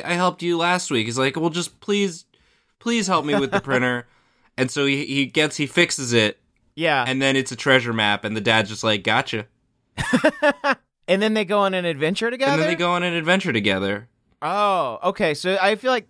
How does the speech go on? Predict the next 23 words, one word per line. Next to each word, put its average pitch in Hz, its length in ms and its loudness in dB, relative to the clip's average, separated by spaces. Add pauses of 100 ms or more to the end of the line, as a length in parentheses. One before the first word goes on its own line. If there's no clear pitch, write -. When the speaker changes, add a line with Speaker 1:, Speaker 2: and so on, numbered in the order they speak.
Speaker 1:
And, 131 220 0
and 139 100 2
then 147 60 6
it 139 60 2
says, 135 160 -6
"Happy 135 280 0
Father's 123 440 0
Day." 92 300 0 (180)
Speaker 2:
Wait, 139 320 -2 (500)
the 147 140 -2
dad 156 420 0 (140)
says, 156 240 -4
"Happy 165 240 0
Father's 196 400 0
Day"? 233 320 -2 (100)
Speaker 1:
No, 147 200 4
the 123 80 0
comic 139 420 0
says, 98 180 -2
"Happy 95 280 0
Father's 87 440 0
Day." - 160 0
Speaker 2:
<laughs> - 40 2